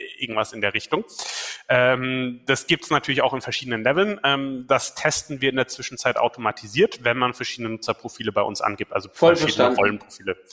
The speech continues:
Speaker 2: Geil.
Speaker 1: Sehr gut. Ähm, da, das ist eines der Themen. Ähm, es gibt noch das zweite Thema. Es gibt ja, äh, die, ähm, die Webseiten oder Webanwendungen werden ja immer moderner. Ähm, meistens bedeutet das, sie sind mit JavaScript geschrieben. JavaScript, also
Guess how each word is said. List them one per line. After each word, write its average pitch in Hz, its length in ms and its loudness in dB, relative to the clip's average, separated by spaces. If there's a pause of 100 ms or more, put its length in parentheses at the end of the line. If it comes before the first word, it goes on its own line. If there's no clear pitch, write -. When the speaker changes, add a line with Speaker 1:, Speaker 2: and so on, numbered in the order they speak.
(140)
Speaker 2:
Geil. - 320 2 (140)
Speaker 1:
Sehr 110 260 0
gut. 110 260 -8 (560)
Ähm, 127 440 4
da, 156 120 8
das 165 240 6
ist 180 140 4
eines 143 340 4
der 123 140 2
Themen. 101 300 -4 (100)
Ähm, 139 560 2
es 143 160 -2
gibt 180 160 0
noch 135 100 2
das 139 200 -2
zweite 147 260 2
Thema. 170 280 2
Es 143 100 -2
gibt - 160 -4
ja, 139 80 4
äh, 135 280 2 (200)
die, 131 280 -2
ähm, 120 420 0 (220)
die 123 140 -6
Webseiten 147 480 2
oder 117 160 2
Webanwendungen 131 580 0
werden 120 160 4
ja 117 80 2
immer 113 120 0
moderner. 131 560 4
Ähm, 127 320 0
meistens 117 420 0
bedeutet 117 480 -2
das, 120 160 -4
sie 113 140 -6
sind 110 280 -6
mit 110 240 -4
JavaScript 107 540 0
geschrieben. - 380 -12 (720)
JavaScript, 139 560 4
also 107 160 -2